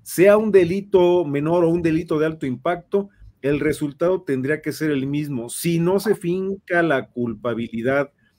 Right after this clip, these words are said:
con elementos científicos y técnicos y lo necesario para hacerlo, la persona debe de ser considerada inocente.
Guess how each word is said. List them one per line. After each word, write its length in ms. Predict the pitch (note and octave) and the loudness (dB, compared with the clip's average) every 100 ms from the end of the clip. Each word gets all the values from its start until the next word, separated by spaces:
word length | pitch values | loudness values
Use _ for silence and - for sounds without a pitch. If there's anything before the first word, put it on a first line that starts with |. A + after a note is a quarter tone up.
| _ _ | _ _
con 240 | - C3 C#3 | -4 -2 0
elementos 720 | C#3 D3 D#3 E3+ F3+ F3 D3+ | 2 2 2 2 0 -2 -2
científicos 880 | B2+ A#2+ - D#3+ D#3+ E3 D#3 D3 - | -4 -4 -4 -4 -4 -6 -4 -4 -4
y 40 | |
técnicos 760 | - C3 D#3 D3+ C3 A2+ G#2 G#2 | 0 0 0 -4 -4 -6 -6 -6
y 120 | G2 | -6
lo 280 | G2+ G#2 G#2 | -4 -4 -4
necesario 680 | A#2+ B2+ B2+ E3+ D#3+ C#3 | -4 -2 4 6 6 2
para 200 | A#2 A2+ | 0 -2
hacerlo, 460 | G#2+ E3 F3 G3 - _ _ _ | 0 0 2 2 0 _ _ _
la 240 | - C3 C3 | -2 -2 2
persona 560 | D3 C3+ E3 F3+ F3+ | 0 0 0 0 0
debe 320 | C#3+ E3 E3+ E3+ | 2 2 4 2
de 120 | B2 | 0
ser 220 | - D3+ | -2 -6
considerada 640 | - D3 A#2+ A2 A#2+ B2+ | -8 -6 -4 -2 0 0
inocente. 720 | B2+ B2+ B2+ C3+ D#3 D#3+ C3 | 0 -2 -4 -4 -4 -4 -6